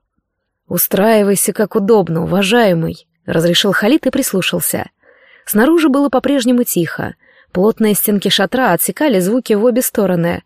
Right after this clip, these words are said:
в обе стороны, и вряд ли кто-то мог услышать его негромкий разговор с Каравандашем.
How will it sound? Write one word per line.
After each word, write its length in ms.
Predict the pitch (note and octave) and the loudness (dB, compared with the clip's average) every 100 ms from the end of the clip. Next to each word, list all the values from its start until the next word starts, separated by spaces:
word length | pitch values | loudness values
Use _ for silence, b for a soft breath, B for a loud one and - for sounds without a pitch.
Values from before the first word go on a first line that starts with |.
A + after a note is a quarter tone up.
| - | -8
в 140 | A3 | -2
обе 160 | D4 B3 | 0 0
стороны, 540 | - C4 B3 F3+ - _ b b b | 0 0 2 0 -2 _ b b b
и 240 | - B3+ A#3 | -2 2 2
вряд 320 | G3+ C#4+ - | 2 0 0
ли 80 | F#3+ | -4
кто-то 280 | - F3+ | -2 0
мог 180 | F#3 F#3+ | 0 0
услышать 520 | - A#3 A#3+ G3 - - | -2 -2 0 -2 -4 -6
его 240 | F#3+ C4 | -2 2
негромкий 500 | A#3+ A3+ A#3 B3+ - | 2 2 2 2 0
разговор 440 | G#3+ F#3+ G3+ A#3 C4 | 0 0 0 0 -2
с 100 | - | -4
Каравандашем. 920 | G3 F#3+ F#3+ F#3+ E3 D3 E3+ - - | -4 -2 0 0 0 -2 -2 -6 -12